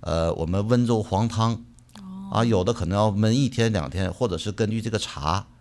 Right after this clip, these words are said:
Speaker 1: 或者你想达到什么样一个口感和目的，
Speaker 2: 嗯。
Speaker 1: 焖的时间更长。
Speaker 2: 嗯。
Speaker 1: 所以说，当在焖的过程当中呢，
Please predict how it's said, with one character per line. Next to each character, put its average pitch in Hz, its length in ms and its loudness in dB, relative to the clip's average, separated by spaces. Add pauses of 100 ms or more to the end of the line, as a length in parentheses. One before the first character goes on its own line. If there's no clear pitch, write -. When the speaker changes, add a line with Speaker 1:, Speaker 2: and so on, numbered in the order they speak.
(220)
Speaker 1:
或 120 140 0
者 107 80 2
你 120 80 4
想 113 160 2
达 82 180 2
到 113 120 2
什 85 180 -2
么 92 80 0
样 107 200 2
一 98 120 -2
个 107 180 -2
口 98 360 -4
感 98 280 -4 (320)
和 - 140 -6
目 165 180 2
的， 78 240 -6 (200)
Speaker 2:
嗯。 202 280 -10 (120)
Speaker 1:
焖 120 100 4
的 120 80 8
时 117 140 0
间 113 160 2
更 - 120 -2
长。 - 300 -8 (160)
Speaker 2:
嗯。 208 440 -4 (200)
Speaker 1:
所 214 140 -2
以 202 40 2
说， 185 240 2 (380)
当 214 240 8
在 214 240 4 (220)
焖 240 360 6
的 151 160 6
过 143 240 0
程 98 220 -2
当 101 160 2
中 104 240 0
呢， 85 160 0